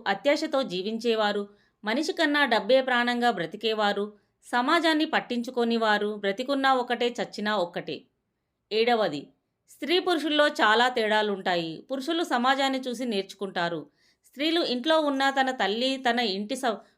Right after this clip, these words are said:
కుటుంబ సభ్యులను చూసి నేర్చుకుంటుంది. ఎనిమిదవది, పిల్లలపై నమ్మకంతో తల్లిదండ్రులు తమ ఆస్తి మొత్తం వారికి ఇస్తే, చివరికి వారు చనిపోయినప్పుడు తల్లిదండ్రులను కాల్చడానికి కూడా పిల్లలు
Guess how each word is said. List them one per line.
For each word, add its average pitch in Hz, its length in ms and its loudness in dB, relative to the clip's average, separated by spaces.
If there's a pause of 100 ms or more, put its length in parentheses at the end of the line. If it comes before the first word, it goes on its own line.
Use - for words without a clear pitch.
కుటుంబ 254 320 -2
సభ్యులను 233 500 -2
చూసి 226 280 -6
నేర్చుకుంటుంది. 175 760 -6 (1700)
ఎనిమిదవది, 226 580 2 (200)
పిల్లలపై 330 500 4
నమ్మకంతో 254 600 0 (120)
తల్లిదండ్రులు 262 640 2
తమ 240 140 2 (120)
ఆస్తి 254 380 0
మొత్తం 247 260 -2
వారికి 226 380 2 (100)
ఇస్తే, 208 300 -2 (580)
చివరికి 349 440 0
వారు 285 220 4 (120)
చనిపోయినప్పుడు 247 680 0 (120)
తల్లిదండ్రులను 247 760 0
కాల్చడానికి 233 800 -2
కూడా 220 200 0 (540)
పిల్లలు 311 340 2